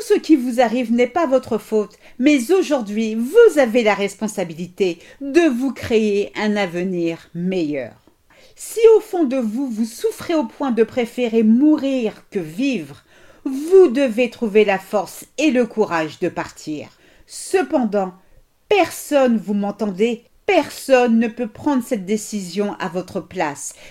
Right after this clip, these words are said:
Cette décision doit venir de vous. Le bonheur est un choix. Si vous décidez d'être heureuse, alors vous le serez. N'en doutez jamais. Je vous souhaite le meilleur.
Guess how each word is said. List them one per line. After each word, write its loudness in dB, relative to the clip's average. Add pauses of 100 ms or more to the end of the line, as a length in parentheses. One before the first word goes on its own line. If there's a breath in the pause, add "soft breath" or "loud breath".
Cette -4
décision 0
doit 2
venir -4
de -4
vous. -6 (520 soft breath)
Le 0
bonheur 2
est -4
un -2
choix. -6 (280 soft breath)
Si -6
vous -2
décidez 4
d'être 0
heureuse, 0 (100)
alors 4
vous -2
le 0
serez. -6 (480 soft breath)
N'en 6
doutez -2
jamais. -2 (420 soft breath)
Je 2
vous 2
souhaite -2
le -2 (140)
meilleur. -4